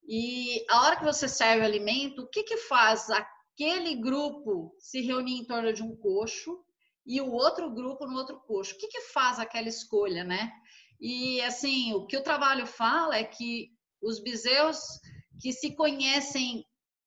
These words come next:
anteriormente, eles acabam, né, convivendo mais na vida futura, vamos dizer assim. Então, é assim, quando eu conto isso pros alunos, eu falo assim, ó, é a mesma coisa de eu chegar no bandejão,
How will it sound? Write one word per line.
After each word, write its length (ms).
anteriormente, 1200
eles 280
acabam, 880
né, 540
convivendo 680
mais 600
na 160
vida 560
futura, 600
vamos 260
dizer 240
assim. 400
Então, 400
é 120
assim, 540
quando 180
eu 220
conto 340
isso 180
pros 220
alunos, 480
eu 100
falo 180
assim, 260
ó, 60
é 140
a 40
mesma 280
coisa 260
de 60
eu 40
chegar 380
no 140
bandejão, 840